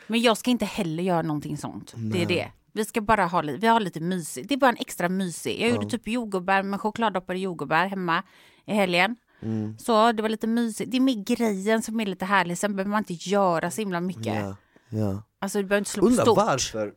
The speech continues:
Speaker 2: undrar varför man firar alla hjärtans dag, alltså, den fjortonde februari.
Speaker 1: Kan
Speaker 2: Undrar
Speaker 1: inte
Speaker 2: vad
Speaker 1: du
Speaker 2: det
Speaker 1: kolla upp det
Speaker 2: betyder.
Speaker 1: medan jag bara går på damrummet?
Speaker 2: Jo, det gör jag.
Speaker 1: <laughs> Ja,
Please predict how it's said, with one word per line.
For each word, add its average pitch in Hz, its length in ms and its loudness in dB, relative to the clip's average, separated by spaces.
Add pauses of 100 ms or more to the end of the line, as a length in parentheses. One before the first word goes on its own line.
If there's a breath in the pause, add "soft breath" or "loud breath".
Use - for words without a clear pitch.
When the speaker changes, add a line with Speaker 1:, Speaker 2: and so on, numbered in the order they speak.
(480)
Speaker 2:
undrar 180 280 -6
varför 131 400 0
man 107 160 0
firar 107 340 2
alla 104 200 2
hjärtans 101 360 0
dag, 104 340 4
alltså, 110 300 -2
den 101 160 0
fjortonde 113 600 -2
februari. 101 420 0
Speaker 1:
Kan 135 80 2
Speaker 2:
Undrar 269 140 4
Speaker 1:
inte - 100 4
Speaker 2:
vad 392 60 6
Speaker 1:
du - 40 4
Speaker 2:
det - 60 0
Speaker 1:
kolla 277 200 4
upp 269 60 6
det 185 40 -2
Speaker 2:
betyder. 240 140 2
Speaker 1:
medan 220 200 2
jag 226 140 6
bara 202 200 4
går 185 160 -2
på 180 140 -2
damrummet? 180 720 2
Speaker 2:
Jo, 320 240 4
det 349 100 0
gör 320 240 4
jag. 330 240 2
Speaker 1:
<laughs> - 40 -14
Ja, 330 280 8